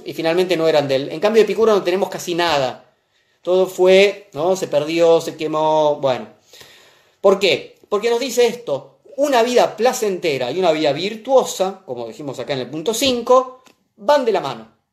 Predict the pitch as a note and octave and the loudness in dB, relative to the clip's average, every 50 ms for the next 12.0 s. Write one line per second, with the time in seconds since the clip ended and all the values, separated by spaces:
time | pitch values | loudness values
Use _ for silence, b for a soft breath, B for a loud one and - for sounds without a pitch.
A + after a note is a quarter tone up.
0 | _ _ E3 F#3 A#3+ B3 B3 C4 C#4 C#4 B3+ A#3+ A#3 A3+ - - B3 B3+ C4 A#3+ | _ _ -6 -4 -4 -2 -2 -4 -6 -6 -6 -8 -10 -8 -2 -2 -2 0 2 0
1 | G3+ D#3+ D#3 - - G3 F#3+ F3+ - - _ _ _ _ _ D3 E3 F#3+ G3 G3+ | 0 0 -2 -4 -4 -4 -4 -6 -8 -16 _ _ _ _ _ -6 -4 -2 -2 -2
2 | G3 A3+ A#3 A#3 A3 F#3 F#3+ F3+ G3 G#3 G#3+ G3+ - - - _ - G3 F#3+ A3 | -4 -4 -6 -4 -2 -2 -2 0 0 0 0 0 -2 -6 -14 _ -6 -6 -4 -4
3 | B3+ C4 B3+ - G#3 F#3+ - F#3 F3 F3 E3 E3+ D#3+ F3 E3+ F#3+ G3 F#3 F3 F3 | -2 0 -2 -2 -2 -2 -2 -2 -2 -2 -6 -6 -6 -6 -2 0 0 2 2 0
4 | E3 - - E3+ D#3+ D#3 F#3 F#3 F3 F3 - D3 C#3+ C#3 D#3+ D#3 D3 D3+ C#3 B2 | -2 0 0 0 0 2 0 0 0 0 0 -2 -2 -2 -2 -4 -4 -6 -8 -8
5 | - D3 C3+ B2 - - C3 - - - _ _ _ _ _ _ _ _ _ _ | -6 -6 -6 -6 -6 -10 -14 -14 -14 -20 _ _ _ _ _ _ _ _ _ _
6 | _ _ _ _ _ _ - F#3 B3 F#4+ - - - _ _ b b b b b | _ _ _ _ _ _ -2 -2 -2 -2 -4 -10 -18 _ _ b b b b b
7 | b b - B2+ A#2+ B2+ C#3+ C#3+ G#3 F#3+ G3 B3+ C4+ C#4+ C#4 C#4+ - - _ _ | b b -12 -6 -4 -4 -2 2 2 2 4 6 4 4 2 0 -6 -14 _ _
8 | _ _ _ _ _ _ _ _ _ _ D3+ E3 G3+ A3 G3+ F#3+ - - F#3+ F#3 | _ _ _ _ _ _ _ _ _ _ -8 -2 0 2 2 2 0 0 -2 -2
9 | F3+ G3+ G3+ F#3 E3+ D#3+ D3+ D3+ D3+ D#3 D#3+ D#3 D3 D#3+ D#3+ D#3+ G3 G3+ F#3+ - | -2 0 -2 -2 -2 -2 -4 -6 -6 -6 -6 -6 -4 -4 -6 -2 -2 -2 2 2
10 | C4 B3+ A#3+ A#3+ A3+ G#3 F#3 F#3 F3+ G3 G3+ G3+ - - E3 E3 C#3+ - G3 G3 | 2 2 2 -2 -6 -4 -4 -2 -2 -2 -4 -4 -6 -8 -8 -6 -2 -2 -2 0
11 | G3 E3+ E3 F3+ F3+ F#3 F3 C#3+ E3 E3 D3 - C#3+ C3+ B2+ A#2+ A#2 A2 B2 A#2+ | 0 -2 -2 -2 -2 -2 -4 -6 -6 -6 -4 -2 -2 -2 -4 -8 -8 -8 -10 -10